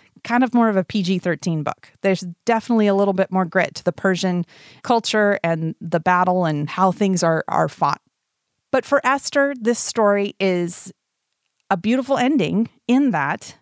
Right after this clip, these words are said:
yes, it's a story of her own personal survival and that of her family. But more than that, Esther is a story of the survival of the preservation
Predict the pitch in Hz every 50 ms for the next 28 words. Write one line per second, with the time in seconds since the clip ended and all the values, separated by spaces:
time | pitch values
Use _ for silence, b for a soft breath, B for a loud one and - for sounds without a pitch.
0 | _ _ _ 196 196 233 220 226 - 240 - - 196 - - 247 220 208 208 202
1 | 190 180 165 - - 220 214 - 196 190 175 160 - - 196 - - - 208 185
2 | 175 160 - - 180 165 151 147 147 156 190 220 190 170 170 165 185 180 - 170
3 | 147 - - 196 214 220 175 147 151 - - B B B B B B B B B
4 | B B B - 190 254 247 - 233 220 233 254 311 466 415 311 240 190 180 175
5 | 156 156 160 175 - - _ _ _ _ _ _ _ _ _ _ - 233 277 277
6 | - - 269 240 - - 214 196 202 196 - - 202 196 190 185 180 185 175 -
7 | - 185 175 175 175 190 233 247 220 190 185 180 180 - - _ 170 185 180 175
8 | 165 160 - - - _ 180 180 165 - - 214 202 196 208 185 190 196 - -
9 | 214 214 208 202 -